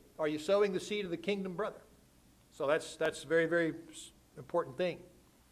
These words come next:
But then we come to the investment strategy of all of this.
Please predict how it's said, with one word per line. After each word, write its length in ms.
But 120
then 160
we 80
come 240
to 60
the 80
investment 560
strategy 540
of 100
all 180
of 80
this. 400